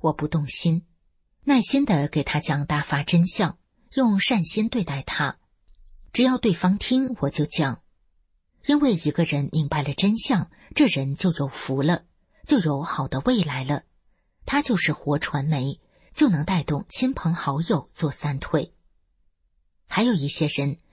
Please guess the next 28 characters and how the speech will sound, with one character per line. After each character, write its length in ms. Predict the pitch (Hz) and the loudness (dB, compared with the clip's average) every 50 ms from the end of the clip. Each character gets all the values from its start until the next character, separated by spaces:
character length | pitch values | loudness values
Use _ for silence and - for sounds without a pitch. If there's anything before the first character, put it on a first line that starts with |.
| _ _ - - - | _ _ -20 -12 -6
他 280 | - 247 247 233 240 | 0 2 2 2 2
虽 160 | - - 302 | 2 0 0
然 160 | 240 185 131 135 | 0 0 -2 -4
三 260 | - - 160 156 175 | 0 0 0 0 0
退 240 | - - 262 220 147 | 0 0 0 0 0
了， 220 | 139 143 - - _ _ _ _ _ - | 0 -4 -6 -8 _ _ _ _ _ -2
但 140 | - 302 - | 0 0 2
并 180 | - 302 269 | 2 2 2
没 140 | 175 156 139 | 2 2 0
有 180 | 139 147 139 139 | 0 -2 -2 -2
真 240 | - - 220 233 233 | -2 0 0 0 0
正 240 | - 285 233 151 - | 0 0 0 0 0
了 200 | - 160 143 139 | 0 -2 -2 -2
解 180 | - - 151 151 | -2 -4 -4 -4
真 240 | - - 147 139 139 | -2 -2 -2 -2 -2
相。 340 | - - 165 139 170 - _ _ _ _ _ _ _ _ _ _ _ _ _ - | 0 0 0 -2 -2 -6 _ _ _ _ _ _ _ _ _ _ _ _ _ 0
我 100 | 180 185 | 0 2
就 140 | - 185 | 2 2
补 180 | 165 - 175 165 | 0 2 2 0
充 200 | - - 254 262 | 2 0 -2 -2
讲 280 | - - 180 147 143 - | 0 -2 -2 -2 -2 -2
大 160 | - 151 147 | -4 -4 -4
法 160 | - 139 131 | -4 -6 -4
真 220 | - - 196 214 | 0 2 2 2
相 220 | 214 - 269 190 165 | 2 2 0 0 0
给 140 | - 147 - | -2 -4 -6
他 240 | - - 147 135 | -4 -4 -4 -4
听， 320 | - - - 165 156 151 | -4 -2 0 0 0 0